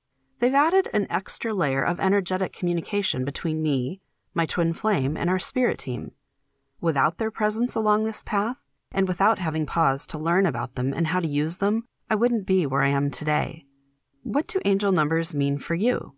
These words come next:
Do you have some other guideposts that give you feedback along your life's journey? If you have something you'd like to share, call us and leave a message at one nine seven one aim up high.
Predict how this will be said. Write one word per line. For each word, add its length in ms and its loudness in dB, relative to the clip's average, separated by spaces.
Do 160 -2
you 360 0
have 260 -2
some 220 0
other 240 0
guideposts 580 0
that 120 -2
give 200 -2
you 220 0
feedback 500 -2
along 300 0
your 160 0
life's 340 -2
journey? 380 0
If 160 -8
you 80 2
have 240 0
something 320 -2
you'd 160 -2
like 200 -4
to 100 -6
share, 420 0
call 220 0
us 180 -4
and 80 -2
leave 140 0
a 60 0
message 420 -2
at 240 -4
one 380 -2
nine 320 0
seven 340 -2
one 380 -2
aim 460 0
up 180 -2
high. 480 -2